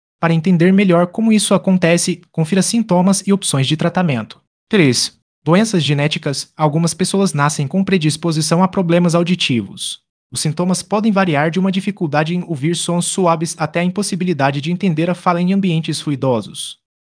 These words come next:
Nesses casos, o uso de aparelhos auditivos pode ser fundamental para melhorar a qualidade de vida. Diferenças entre perda auditiva condutiva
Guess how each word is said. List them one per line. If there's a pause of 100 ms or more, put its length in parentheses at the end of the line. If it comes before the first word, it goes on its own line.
Nesses
casos,
o
uso
de
aparelhos
auditivos
pode
ser
fundamental
para
melhorar
a
qualidade
de
vida. (320)
Diferenças
entre
perda
auditiva
condutiva